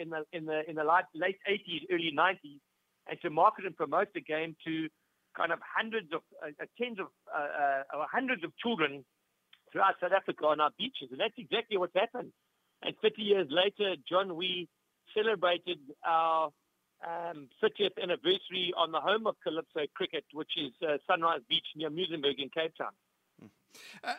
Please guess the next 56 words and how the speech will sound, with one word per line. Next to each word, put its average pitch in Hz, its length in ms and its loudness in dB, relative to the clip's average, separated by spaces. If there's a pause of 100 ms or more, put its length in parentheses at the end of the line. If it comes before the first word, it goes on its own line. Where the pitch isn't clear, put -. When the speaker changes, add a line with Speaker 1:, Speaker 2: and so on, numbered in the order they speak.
Speaker 2:
I - 60 -6
just 330 140 -6
wanna 370 120 -2
go 269 120 2
back 175 260 4
to 208 80 -8
that 165 220 0
past. 160 300 2
You 160 80 -2
know, 165 60 -2
there, 175 100 -2
there, 175 200 -8 (120)
there 170 100 -6
was 180 160 -2
a 196 200 2 (280)
urban 262 380 -2
legend, 160 400 -2
and 139 100 -8
I 156 100 2
didn't 185 300 -14
believe 147 440 0
it 147 80 4
until, 135 520 0
uh, 123 60 -14 (260)
you 151 140 -2
know, 147 80 2
I 143 60 0
started 151 340 -2
talking 151 260 -6
to 135 140 -10
you 135 300 -4
about 123 340 -2 (320)
how, 202 380 -2
you 202 140 -10
know, 180 120 -8
th-, 170 180 -6
those 156 240 0
great 170 480 -4
West 160 280 -4
Indian 156 340 -4
sides 139 500 -2
of 123 140 -8
the 127 60 -8
seventies 135 460 -6
and 131 100 -8
eighties, 123 420 -8 (560)
that's 196 260 0
how 226 200 -2
they 202 160 -2
learned 160 380 0
to 151 100 -8
play 151 200 -2
cricket. - 400 -6
They 139 100 -2
were 147 120 0
fearless - 800 -8